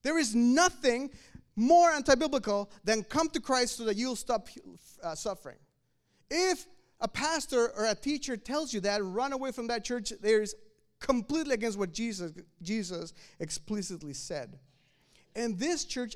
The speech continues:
actually did not pray for that. René Padilla, one of my favorite theologians that I constantly quote, says, "They didn't ask God to send an army of angels to protect them or to exterminate their adversaries, but rather they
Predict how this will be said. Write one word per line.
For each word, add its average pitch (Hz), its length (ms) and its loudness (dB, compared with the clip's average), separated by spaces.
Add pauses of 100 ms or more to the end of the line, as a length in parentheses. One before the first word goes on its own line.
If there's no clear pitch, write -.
actually 226 400 -6
did 165 220 -6
not 220 300 -8
pray 202 180 -6
for 139 160 -16
that. - 180 -18 (2000)
René 185 340 -2
Padilla, 190 460 -2
one 175 160 -6
of 190 80 -6
my 180 140 -6
favorite 175 320 -8
theologians 156 400 -8
that 143 100 -6
I 151 60 -8
constantly 151 420 -12
quote, 147 380 -8 (180)
says, 165 500 -6
"They 214 220 0
didn't 294 280 -6
ask 226 360 -10
God 208 320 -6
to 190 100 -6
send 208 440 -8
an 180 160 -6
army 254 400 -6
of 190 240 -4
angels 175 480 -6
to - 100 -8
protect 190 480 -8
them 131 180 -14 (480)
or 220 140 6
to 240 220 2
exterminate 254 800 0
their 226 240 2
adversaries, 226 680 -6
but 220 200 2
rather 240 540 2 (240)
they 285 260 4